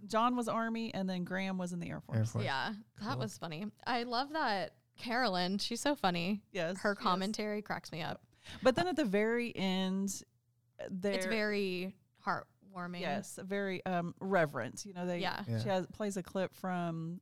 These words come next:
Speaker 1: Ronald Reagan. It's,
Speaker 2: Yeah.
Speaker 1: it's very touching. It's
Speaker 3: Yeah.
Speaker 1: nice.
Speaker 2: I need to
Speaker 1: It's
Speaker 2: check that one out. I haven't heard that one
Speaker 1: Yeah,
Speaker 2: yet,
Speaker 1: you
Speaker 2: so.
Speaker 1: definitely need to listen to it.
Speaker 3: It's one of our good
Speaker 1: For sure.
Speaker 3: ones.
Speaker 2: I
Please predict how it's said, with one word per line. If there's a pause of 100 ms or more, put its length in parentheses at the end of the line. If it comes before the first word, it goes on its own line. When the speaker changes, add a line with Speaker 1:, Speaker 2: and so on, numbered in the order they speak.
Speaker 1:
Ronald
Reagan. (120)
It's,
Speaker 2:
Yeah.
Speaker 1:
it's
very
touching.
It's
Speaker 3:
Yeah.
Speaker 1:
nice.
Speaker 2:
I
need
to
Speaker 1:
It's
Speaker 2:
check
that
one
out.
I
haven't
heard
that
one
Speaker 1:
Yeah,
Speaker 2:
yet,
Speaker 1:
you
Speaker 2:
so.
Speaker 1:
definitely
need
to
listen
to
it. (460)
Speaker 3:
It's
one
of
our
good
Speaker 1:
For
sure.
Speaker 3:
ones. (180)
Speaker 2:
I